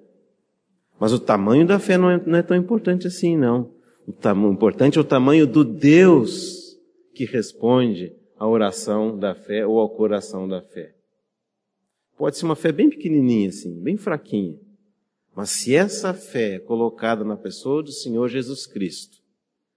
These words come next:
pode mover montanhas. Pela fé, então,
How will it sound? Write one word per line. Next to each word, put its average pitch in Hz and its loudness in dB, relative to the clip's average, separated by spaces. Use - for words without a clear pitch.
pode 101 -2
mover 90 -8
montanhas. 90 -14
Pela 175 6
fé, 165 2
então, 156 2